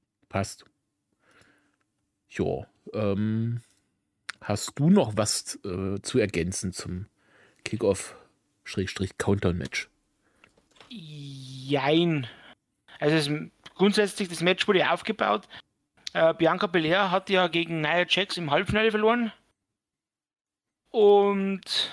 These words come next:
Speaker 2: als sie den, äh, K O D zeigen wollte und unter Nia Jax zusammengebrochen ist.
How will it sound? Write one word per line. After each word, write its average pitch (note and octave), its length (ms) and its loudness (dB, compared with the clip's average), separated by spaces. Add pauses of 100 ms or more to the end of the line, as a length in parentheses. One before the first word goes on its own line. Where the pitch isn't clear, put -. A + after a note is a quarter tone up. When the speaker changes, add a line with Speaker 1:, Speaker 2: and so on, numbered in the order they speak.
(420)
Speaker 2:
als F#3 240 0
sie G3+ 120 0
den, F3+ 440 4
äh, F3 400 0 (640)
K G3+ 240 0
O F3+ 120 2
D A3+ 220 -4
zeigen G#3+ 420 0
wollte A3+ 640 0
und G#3 220 -4
unter G#3 260 0
Nia F#3+ 260 0
Jax G3+ 200 -6
zusammengebrochen G#3+ 680 0
ist. A#3 280 -6